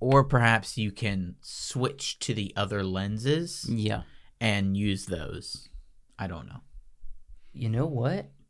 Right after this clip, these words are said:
Speaker 3: I think you're right. Check this out.
Speaker 2: It kinda looks like a, like someone's face.
Speaker 3: Yeah, <laughs> it looks like one of them World War
Speaker 2: <laughs>
Speaker 3: Two, uh, gas masks.
Speaker 2: Yeah.
Speaker 3: <laughs> Yeah,
Speaker 1: Cool.
Speaker 3: so, uh, let's, let's go over here and see how they did this.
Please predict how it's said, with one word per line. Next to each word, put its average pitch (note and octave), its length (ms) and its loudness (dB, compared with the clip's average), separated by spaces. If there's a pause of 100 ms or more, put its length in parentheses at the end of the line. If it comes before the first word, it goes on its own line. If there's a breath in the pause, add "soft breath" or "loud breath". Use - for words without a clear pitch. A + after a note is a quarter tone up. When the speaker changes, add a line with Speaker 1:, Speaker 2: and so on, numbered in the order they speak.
(100)
Speaker 3:
I A#2+ 120 0
think - 340 -2
you're F3+ 120 -2
right. F3 420 -2
Check - 220 -10
this - 180 -8
out. - 240 -8 (960)
Speaker 2:
It A#2+ 140 0
kinda C3+ 220 4
looks E3+ 220 -2
like G#2+ 140 -6
a, - 540 -10
like G#3 200 -2
someone's G#2+ 280 0
face. - 480 -8
Speaker 3:
Yeah, A2 240 4
<laughs> A#2 100 6
it C3+ 100 4
looks A#2 180 2
like A#2 100 6
one A#2+ 100 6
of A#2 80 2
them A2+ 160 -2
World A2+ 220 2
War D3 160 12
Speaker 2:
<laughs> A#2 60 8
Speaker 3:
Two, A#2+ 360 2 (340)
uh, A2 120 2
gas A2+ 360 2
masks. B2+ 520 4
Speaker 2:
Yeah. A2+ 400 6 (240)
Speaker 3:
<laughs> - 1300 0 (2250 loud breath)
Yeah, B2 260 8
Speaker 1:
Cool. F2+ 80 4
Speaker 3:
so, C#3 260 8
uh, A#2+ 380 6 (340)
let's, D#3+ 280 4
let's E3+ 160 2
go F3+ 160 6
over D3 120 6
here C3+ 160 10
and A2 100 2
see A#2 140 0
how G#2+ 80 2
they - 100 -4
did - 200 -6
this. - 340 -6